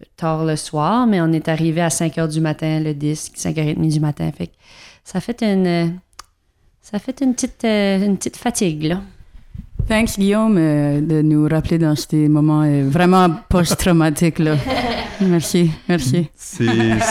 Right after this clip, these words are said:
Speaker 3: c'est la moindre des choses, ça me fait plaisir.
Speaker 1: C'est, on était vraiment contents de, tu sais, là, décoller au grand soleil dans notre van, pacter notre van, puis amener notre lunch, puis, tu sais, savoir que, c-, ben, des, il peut y avoir des affaires qui arrivent avec notre van, elle s'en vient vieille, mais, tu sais, au moins, euh,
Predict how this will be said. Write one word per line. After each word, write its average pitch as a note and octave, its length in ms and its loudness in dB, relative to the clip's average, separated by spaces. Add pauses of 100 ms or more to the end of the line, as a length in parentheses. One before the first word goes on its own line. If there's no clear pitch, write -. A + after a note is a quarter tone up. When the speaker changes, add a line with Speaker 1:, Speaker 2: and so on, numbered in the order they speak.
(140)
Speaker 3:
c'est B2+ 100 2
la A#2+ 80 4
moindre C#3 240 2
des B2 140 2
choses, F#3+ 380 0
ça D3+ 60 0
me C3+ 60 0
fait C3+ 60 0
plaisir. C3 560 2
Speaker 1:
C'est, A3+ 120 2
on G#3+ 140 2
était A3+ 220 0
vraiment C4 280 2
contents A#3+ 380 0
de, F3+ 360 2
tu E3+ 80 -10
sais, G#3 140 -2
là, G3+ 280 2
décoller G3 840 0
au F3+ 160 0
grand F3 260 0
soleil F#3 380 0
dans F3 180 0
notre D#3+ 200 -2
van, F3 440 0
pacter F3 380 -4
notre E3+ 220 -2
van, E3+ 420 0
puis E3+ 140 -2
amener E3 260 2
notre F3 300 0
lunch, F3 500 0
puis, E3+ 140 -4
tu - 80 -14
sais, F3+ 120 -2
savoir F3 480 -2
que, D#3+ 200 -2
c-, - 180 -10 (540)
ben, F3+ 240 -2 (260)
des, G#3 220 -4
il F#3 260 -2
peut G#3 120 -6
y A#3 40 0
avoir C4+ 180 0
des A3+ 160 0
affaires A3 260 0
qui G#3 80 -4
arrivent G3 200 0
avec F3+ 140 -2
notre E3 180 -2
van, E3+ 180 0
elle G3+ 80 0
s'en F3 200 -2
vient E3+ 180 0
vieille, E3+ 320 0
mais, D#3+ 160 0
tu - 80 -8
sais, F3+ 80 -4
au E3+ 80 0
moins, E3+ 240 0
euh, D#3+ 380 0